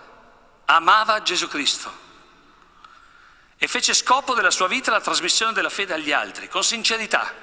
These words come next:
con convinzione, con umiltà, con semplicità.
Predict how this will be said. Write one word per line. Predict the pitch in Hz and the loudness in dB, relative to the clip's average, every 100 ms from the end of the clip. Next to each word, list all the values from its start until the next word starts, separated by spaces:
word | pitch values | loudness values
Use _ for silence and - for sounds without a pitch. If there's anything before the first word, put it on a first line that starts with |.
| - | -12
con | - 208 | -8 -6
convinzione, | 214 220 208 202 - 208 165 110 92 - - - - - - | -6 -4 -4 -2 0 0 0 -4 -10 -14 -20 -20 -20 -20 -18
con | - 165 | -8 -6
umiltà, | 190 190 151 - 143 98 - - - - - - - _ | -4 -6 -6 -4 -2 -4 -10 -20 -20 -20 -20 -20 -20 _
con | - 185 | -8 -4
semplicità. | 190 190 156 196 - 165 107 90 - | -2 -2 -4 -4 -4 -2 -4 -6 -10